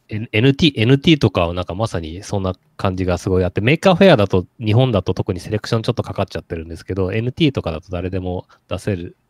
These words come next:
出せて、やっぱり、なんか、<clears throat> 何のために作ってるんだろうっていうのがすごいいっぱいあるんですけど、なんか、もちろん否定する人ほとんどいないですし、なんかそれをいかに面白がれるかっていうのが、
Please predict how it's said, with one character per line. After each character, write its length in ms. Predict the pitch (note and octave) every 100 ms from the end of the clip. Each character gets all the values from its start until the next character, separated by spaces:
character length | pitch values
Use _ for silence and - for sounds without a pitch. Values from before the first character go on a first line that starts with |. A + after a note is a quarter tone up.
| _
出 100 | G2+
せ 140 | -
て、 200 | F#2 G2+
や 100 | F#2
っ 40 | G2+
ぱ 160 | -
り、 220 | G2 E2+ - - - _ _ _
な 80 | A2
ん 40 | F#2+
か、 320 | D#2+ - - _ _ _
<clears throat> 240 | - G3+ A#2
何 200 | A2+ B2
の 100 | A#2
た 120 | -
め 80 | G#2+
に 180 | F2+ F#2
作 180 | - G#2
っ 40 |
て 120 | -
る 100 | F#2+
ん 40 | G2+
だ 100 | G2
ろ 80 | F#2+
う 20 |
っ 20 |
て 160 | - G2
い 20 |
う 40 |
の 100 | F2
が 180 | E2 F2
す 160 | - G2
ご 120 | G2
い 20 |
い 40 | F#2+
っ 20 |
ぱ 160 | - F#2+
い 100 | G2 - _ _ _ _ _ -
あ 120 | G2
る 120 | F2+
ん 80 | D#2+
で 40 |
す 120 | D#2
け 80 | -
ど、 300 | E2+ E2+ - _
な 100 | A2+
ん 40 | G#2+
か、 300 | D#2+ - _ _ _ _ _ _ _
も 140 | G#2+
ち 120 | A2+ F#3+
ろ 120 | G2+
ん 80 | F#2+
否 160 | -
定 140 | - A#2
す 120 | -
る 60 |
人 400 | A2+ - G#2 G2 - _ _ _ -
ほ 140 | A#2
と 100 | G#2+
ん 20 |
ど 80 | G2
い 80 | F2
な 120 | F2+
い 40 |
で 100 | D#2+
す 140 | D#2 -
し、 300 | G2 F2+ - _
な 60 | A#2+
ん 20 |
か 120 | -
そ 120 | -
れ 80 | A2+
を 80 | A2
い 80 | G#2+
か 100 | A#2+
に 80 | G#2+
面 180 | G#2 G2+
白 260 | A2+ A2
が 140 | - G#2+
れ 120 | A2
る 80 | G2
か 140 | D#2
っ 40 |
て 180 | - -
い 60 | D#2+
う 40 |
の 80 | D2
が、 180 | D2+